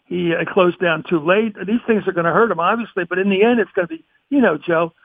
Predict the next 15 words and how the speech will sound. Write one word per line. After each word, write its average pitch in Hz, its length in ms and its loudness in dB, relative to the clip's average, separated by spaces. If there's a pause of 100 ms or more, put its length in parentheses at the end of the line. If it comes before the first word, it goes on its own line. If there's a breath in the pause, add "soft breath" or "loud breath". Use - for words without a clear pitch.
(180 soft breath)
October 247 420 0
fifteenth, 196 560 -6
is 165 160 -10
the 170 60 -12
economy 208 400 0
getting 202 260 0
better? 170 400 2 (480 soft breath)
Does 175 160 -4
it 208 80 0
look 220 240 2
like 196 240 -2
we're 175 140 -2
out 175 180 2
of 185 140 -2
it? 180 160 -2